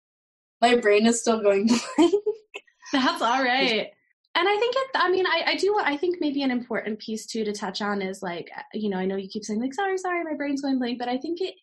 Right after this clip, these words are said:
Speaker 2: can be really hard for people to go back into these traumatic spaces and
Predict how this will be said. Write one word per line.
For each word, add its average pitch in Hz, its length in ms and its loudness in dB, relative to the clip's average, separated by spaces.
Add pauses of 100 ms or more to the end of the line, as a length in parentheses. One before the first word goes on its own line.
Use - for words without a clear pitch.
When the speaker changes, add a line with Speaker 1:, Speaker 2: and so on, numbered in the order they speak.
(120)
Speaker 2:
can 392 100 -2
be 427 220 0
really 254 240 2
hard 294 400 -2
for 392 220 -4
people 277 280 -6
to 262 120 -6
go 208 200 -2
back 208 280 -2
into 220 220 -4
these 202 380 -6 (220)
traumatic 202 440 -2
spaces 320 680 -4
and 202 360 0